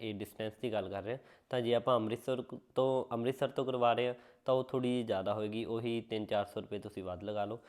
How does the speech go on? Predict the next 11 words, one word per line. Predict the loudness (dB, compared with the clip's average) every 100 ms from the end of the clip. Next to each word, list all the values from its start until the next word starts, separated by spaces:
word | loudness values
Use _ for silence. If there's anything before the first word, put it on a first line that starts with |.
| -20 _ -10
ਯਾਨੀ | -6
ਕਿ | -4 -4 -8 _ -20 -20 _ _
ਤਿੰਨ | 0 0
ਕੁ | 0
ਹਜ਼ਾਰ | 2 4 4
ਰੁਪਏ | 2
ਦੀ | -2 -2
ਦੂਸਰੀ | -4 -4
ਲਗਾ | 0 2
ਲਓ | 2 0 -6 _ _ _ _ -6
ਜਿਹੜੀ | 0 2 2 0